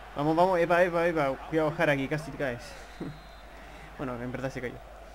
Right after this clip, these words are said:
Corner para Corinthians. Vamos a ver si podemos irnos en la contra.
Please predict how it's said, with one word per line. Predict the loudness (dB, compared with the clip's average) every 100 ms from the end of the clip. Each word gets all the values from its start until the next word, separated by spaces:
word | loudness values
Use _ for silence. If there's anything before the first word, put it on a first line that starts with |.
| -16 -16 -16 -16 -18 -18 -18 -18 -18 -16 -8
Corner | 0 2 2 0 -4 -16 0
para | 4 4 4 2 0
Corinthians. | -2 -2 0 0 0 -4 -12 -14 -16 -16 -16 -16 -16 -16 -16 -18 -18 -18 -18 -16 -14 -2
Vamos | 2
a |
ver | 2
si | 2
podemos | 0 0 0
irnos | 0 2
en |
la | 2
contra. | 2 0 2